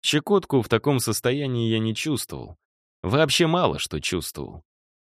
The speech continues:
Так прохладненько, да еще дикое желание загарпунить вон того жирного сома.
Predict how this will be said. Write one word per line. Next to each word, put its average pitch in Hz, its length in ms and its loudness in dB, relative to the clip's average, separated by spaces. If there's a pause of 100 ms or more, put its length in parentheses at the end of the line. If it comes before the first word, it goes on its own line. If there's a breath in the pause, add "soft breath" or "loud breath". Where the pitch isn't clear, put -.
Так 131 300 2
прохладненько, 87 920 0
да 78 100 0
еще 80 240 0
дикое 151 360 0
желание 143 540 2
загарпунить 123 920 2
вон 120 240 2
того 120 340 2
жирного 104 440 2
сома. 92 540 -2